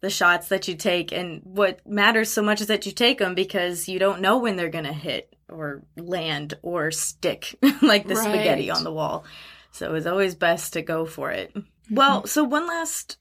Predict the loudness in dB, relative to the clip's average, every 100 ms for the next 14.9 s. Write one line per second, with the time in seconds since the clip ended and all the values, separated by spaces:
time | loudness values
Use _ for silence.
0 | _ 2 4 4 2 -4 -12 -6 0 2
1 | 2 -4 -4 -6 -2 -2 2 2 4 4
2 | 4 4 2 0 -2 -2 -2 -4 -8 -2
3 | 0 2 -2 -10 _ -4 2 2 2 -6
4 | _ _ _ 0 2 2 2 2 2 4
5 | 2 2 2 0 0 -6 -18 -20 _ -2
6 | 4 4 4 0 -4 -10 -14 _ -4 0
7 | 0 0 -2 0 2 0 -4 -14 -20 -8
8 | 0 2 4 2 2 0 0 -2 -4 -4
9 | 0 0 0 0 4 4 4 0 0 2
10 | 0 -2 -6 _ _ _ -4 -2 -2 -6
11 | -10 -12 -8 -6 -6 -6 -6 -4 -4 -4
12 | -6 -6 -6 -6 -12 _ -6 -2 2 2
13 | 2 0 -4 0 2 4 2 4 4 4
14 | 0 0 4 4 4 2 0 -4 -10